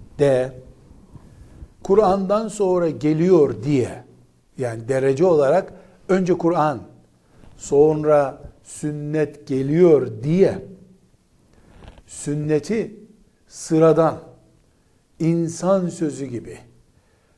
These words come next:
işte isteyen alıyor, istemeyen almıyor şeklinde haşa hiçbir şekilde düşünemeyiz. Öyle değil. Yüzde yüz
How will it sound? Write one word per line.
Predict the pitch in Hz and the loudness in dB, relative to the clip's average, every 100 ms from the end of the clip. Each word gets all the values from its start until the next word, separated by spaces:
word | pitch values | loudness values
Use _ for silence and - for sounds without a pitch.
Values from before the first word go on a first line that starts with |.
| _ _ - | _ _ -14
işte | - - 165 170 | -14 -8 -8 -8
isteyen | - 180 - - 170 147 151 226 - - - _ - | -10 -12 -12 -6 -2 0 0 -2 -6 -18 -20 _ 2
alıyor, | 175 165 156 226 240 - - | 4 4 2 0 -2 -12 -14
istemeyen | 180 170 - - 160 151 151 202 208 - - | -10 -10 -8 -4 -2 0 -2 -2 -6 -4 2
almıyor | 214 202 175 156 143 127 113 - - - | 2 2 -4 -2 0 0 -4 -12 -20 -20
şeklinde | - - 156 160 160 160 156 156 156 214 - - - _ - | -18 -6 -4 -4 -6 -8 -6 -4 -2 -2 -4 -14 -20 _ -4
haşa | 185 165 147 139 117 - - _ _ _ 196 | 0 0 -2 -4 -4 -10 -20 _ _ _ -10
hiçbir | 185 - 175 247 233 | -10 -10 -4 -2 -2
şekilde | - 180 156 151 143 175 254 - - _ - | -6 -8 -6 -6 -2 -4 -4 -12 -20 _ -14
düşünemeyiz. | 131 165 175 185 220 233 - - _ _ - | -8 -4 -4 -4 -6 -10 -16 -20 _ _ -2
Öyle | 127 131 131 | 0 0 0
değil. | 180 - - - _ _ _ _ | -2 -4 -16 -20 _ _ _ _
Yüzde | 127 156 202 151 - 139 117 104 120 | -6 -2 -2 -4 -4 -2 -2 -4 0
yüz | 240 247 - | 2 0 -6